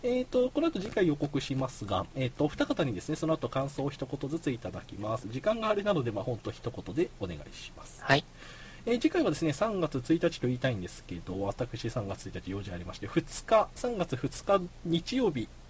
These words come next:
Speaker 1: 二十二時で始めようと思います。えー、今度はですね、今週末話題になりそうです。二月二十二日発売。次回のテーマは、え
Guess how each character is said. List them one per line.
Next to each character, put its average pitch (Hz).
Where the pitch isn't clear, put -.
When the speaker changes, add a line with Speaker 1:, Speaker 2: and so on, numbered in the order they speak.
Speaker 1:
二 151
十 113
二 110
時 143
で 190
始 139
め 123
よ 110
う 104
と 92
思 104
い -
ま 120
す。 -
え 196
ー、 185
今 175
度 151
は 139
で 131
す 135
ね、 131
今 143
週 139
末 127
話 123
題 139
に 139
な 139
り 143
そ 151
う 135
で 127
す。 107
二 127
月 120
二 135
十 120
二 135
日 127
発 -
売。 147
次 165
回 131
の 95
テ 113
ー 98
マ 80
は、 -
え 107